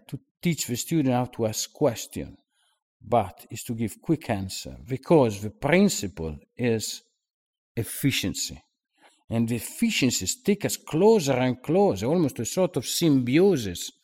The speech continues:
with the world of machine. And Jung talks about, uh, Wolfgang as the one who escaped that automatism, that doesn't become, doesn't accept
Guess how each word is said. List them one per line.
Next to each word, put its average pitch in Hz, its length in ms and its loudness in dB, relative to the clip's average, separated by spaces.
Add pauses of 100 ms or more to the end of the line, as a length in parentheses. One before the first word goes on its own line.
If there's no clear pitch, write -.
(400)
with 120 120 -4
the 110 80 2
world 131 320 4
of 110 100 -4
machine. 104 560 -4 (1000)
And 117 220 0
Jung 233 340 6 (840)
talks 220 300 4
about, 160 440 4
uh, 120 280 2
Wolfgang 113 760 4 (400)
as 117 320 -8
the 113 140 0
one 127 540 4 (800)
who 110 80 -4
escaped 151 560 2
that 113 240 -4
automatism, - 760 -2 (640)
that 98 220 0
doesn't 151 880 6
become, 135 640 4 (100)
doesn't 135 380 2
accept - 960 -2